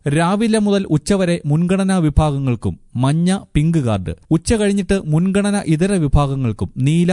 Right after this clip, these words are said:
വെള്ള കാർഡുകൾ എന്ന രീതിയിലാകും പതിനാലായിരത്തി ഇരുന്നൂറ്റി അൻപത് റേഷൻ കടകൾ വഴി വിതരണം ക്രമീകരിക്കുക. എല്ലാ മാസവും കിട്ടുന്ന അരി, ഗോതമ്പ് വിഹിതം ഏപ്രിൽ മാസവും ലഭിക്കും. എൺപത്തിയേഴ് ലക്ഷം കുടുംബങ്ങൾക്കുള്ള ഭക്ഷ്യ കിറ്റിന്റെ വിതരണത്തിനായി സാധനങ്ങൾ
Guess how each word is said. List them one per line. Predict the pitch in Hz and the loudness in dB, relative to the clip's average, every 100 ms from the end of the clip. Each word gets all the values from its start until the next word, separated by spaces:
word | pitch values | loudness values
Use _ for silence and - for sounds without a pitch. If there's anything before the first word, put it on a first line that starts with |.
| 190 | 0
വെള്ള | 131 139 170 | 0 0 0
കാർഡുകൾ | 175 117 95 87 - - | -2 -4 -2 -6 -8 -4
എന്ന | 135 190 | 0 2
രീതിയിലാകും | 202 180 180 170 156 156 147 _ | 2 2 2 2 2 -2 -6 _
പതിനാലായിരത്തി | 139 156 196 190 185 180 165 - 165 | -2 0 0 0 0 0 -2 -2 0
ഇരുന്നൂറ്റി | 147 160 180 185 180 | 2 2 2 0 0
അൻപത് | 160 160 156 147 | 0 0 -2 0
റേഷൻ | 139 151 180 | 0 0 -2
കടകൾ | 160 147 143 | -2 -2 -2
വഴി | 139 131 127 | 0 0 -2
വിതരണം | - 131 143 - - | 0 0 0 -2 -4
ക്രമീകരിക്കുക. | - 123 123 127 101 87 90 82 - - | -2 0 2 2 0 -2 -6 -8 -10 -4
എല്ലാ | 143 190 226 | 0 0 0
മാസവും | 208 202 208 | 0 0 0
കിട്ടുന്ന | 190 175 185 180 | 0 -2 -2 0
അരി, | 143 147 180 190 | 0 0 0 0
ഗോതമ്പ് | 156 165 180 170 | 0 2 0 0
വിഹിതം | 151 147 143 143 | 0 0 -2 -2
ഏപ്രിൽ | 143 165 190 | -2 0 -2
മാസവും | 170 143 143 135 117 | -2 -2 -2 -2 0
ലഭിക്കും. | 110 110 - - - 151 | 0 -2 -6 -12 -6 0
എൺപത്തിയേഴ് | 165 202 226 220 202 220 | 0 0 0 0 0 0
ലക്ഷം | 208 - 196 | -2 -2 -2
കുടുംബങ്ങൾക്കുള്ള | - 165 180 196 196 175 165 156 - | 0 2 2 0 -2 0 0 -2 -2
ഭക്ഷ്യ | 139 147 - 208 | -2 -2 -2 -2
കിറ്റിന്റെ | 190 170 170 | -2 -2 0
വിതരണത്തിനായി | 160 147 156 151 143 110 87 - | 0 0 -2 -4 -4 -4 -4 -8
സാധനങ്ങൾ | - 147 165 180 196 190 | -4 -2 0 0 -2 -2